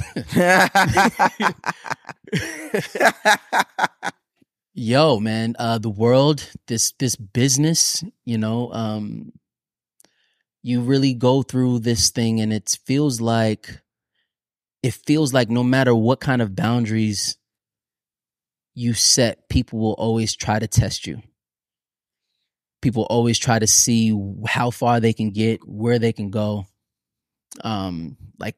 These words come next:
Speaker 1: th-, it's always kinda like, "Okay, that's the boundary. Okay, c-, can I go this far? Can I, can I, uh, uh, no, you said no? Okay, cool, cool, cool." And that's like, I think that's, it's this business, it's this world.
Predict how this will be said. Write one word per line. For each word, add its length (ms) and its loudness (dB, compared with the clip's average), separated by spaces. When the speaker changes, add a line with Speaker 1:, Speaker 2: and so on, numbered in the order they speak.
Speaker 1:
th-, 140 -6
it's 160 -4
always 300 4
kinda 240 0
like, 160 0
"Okay, 240 2
that's 180 2
the 80 -4
boundary. 460 2
Okay, 260 -2
c-, 140 -18
can 140 -6
I 80 -2
go 160 4
this 160 4
far? 320 4
Can 200 -2
I, 120 0
can 180 0
I, 160 4
uh, 120 4
uh, 220 4
no, 160 2
you 140 0
said 240 2
no? 160 2
Okay, 260 2
cool, 240 -2
cool, 220 -2
cool." 320 -10
And 120 -6
that's 160 -2
like, 200 2
I 80 0
think 200 0
that's, 280 0
it's 140 0
this 260 -4
business, 440 2
it's 120 -4
this 160 -8
world. 460 2